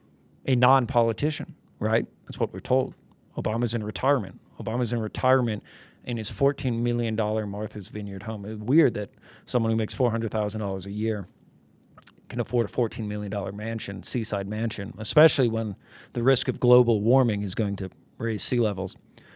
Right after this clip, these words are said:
But in the back of the photo, in the back of the photo is the alleged president of the United States with a f-, a face covered in confusion,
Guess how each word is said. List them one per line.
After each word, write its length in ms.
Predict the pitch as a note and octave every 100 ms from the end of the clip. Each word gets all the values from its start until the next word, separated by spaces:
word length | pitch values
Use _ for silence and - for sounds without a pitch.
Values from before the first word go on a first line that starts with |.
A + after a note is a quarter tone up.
| - _ _ _
But 140 | B2+ C#3+
in 60 |
the 60 | D3
back 280 | D#3+ G3 F#3+
of 100 | B2+
the 80 |
photo, 460 | A#2+ C3 A2+ A2 F#2+ _ _ _ _ _ _ _ _ _ -
in 60 |
the 60 | A#2
back 260 | D3 E3+ C3+
of 80 |
the 60 | A2+
photo 460 | A2+ A2 G#2 G2+ - - - _ _ _ _
is 100 | -
the 100 | A2
alleged 380 | B2 C#3+ C3+ B2+
president 480 | - A#2+ A2+ G#2+ -
of 80 | G#2+
the 80 | G#2
United 300 | G#2 G#2 -
States 360 | G#2 F#2+ - - _ _ _ -
with 360 | A#2+ A2+ - - - _ _ -
a 100 | A2
f-, 220 | - - -
a 120 | A2+
face 640 | G2+ - D#3+ F3 F3 - - _ _ _ _ _ _ _ -
covered 400 | - E3+ E3 C3
in 160 | A2
confusion, 880 | - - - C3+ D3+ D#3 B2 G#2+